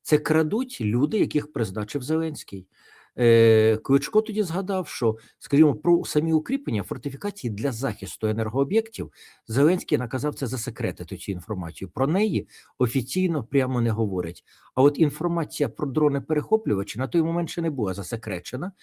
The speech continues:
І тому Кличко про неї оголосив. З нас зняли, по-моєму, триста вісімдесят мільйонів, каже, гривень для закупівлю терміново, негайно, кількості певної дронів-перехоплювачів.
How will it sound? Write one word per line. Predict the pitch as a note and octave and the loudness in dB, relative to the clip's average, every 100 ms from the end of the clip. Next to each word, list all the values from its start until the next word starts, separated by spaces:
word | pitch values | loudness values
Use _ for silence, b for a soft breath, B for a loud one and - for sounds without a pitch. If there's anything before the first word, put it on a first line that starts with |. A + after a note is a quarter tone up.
| B B B | B B B
І | E3 | 2
тому | D#3+ C4+ C#4+ | 4 2 0
Кличко | C4+ - - | -2 -4 -6
про | - A#3 | -4 -2
неї | A#3 A3 | 4 4
оголосив. | F#3 G#3 G#3 - G#3+ - _ _ B2 | 4 2 2 -2 -4 -4 _ _ -6
З | B2 | 0
нас | A3 F#3+ | 2 2
зняли, | F#3 G3+ E3+ | -2 0 0
по-моєму, | D#3+ F#3 F3 D3+ | 2 0 -2 0
триста | F3+ F3 - | 0 0 0
вісімдесят | C#3 - C#3 A#2+ G#2+ | -2 -2 -4 -4 -4
мільйонів, | B2 A2 G2+ G2 F#2 | -2 0 0 0 -2
каже, | G#2+ C3+ | -4 -2
гривень | D3+ A3+ G#3+ | 0 2 2
для | A2 G#2+ | 2 2
закупівлю | G#2 A2+ C3 A3+ G3+ | 0 -4 -2 0 2
терміново, | A#2 F3+ D3+ C#3 A#2+ G2+ F2 | 2 2 2 2 2 0 -2
негайно, | G#2+ B2 G3+ A3 G#3+ B B B B | -4 -2 -2 -2 -4 B B B B
кількості | - A3 A3+ - - | -2 0 2 -2 -2
певної | - E3 F3 B2+ | 0 0 2 2
дронів-перехоплювачів. | A2+ C#3+ B2+ - A2+ - - G2 F#2 - F#2+ | 2 2 0 -2 -4 -4 -6 -6 -8 -10 -12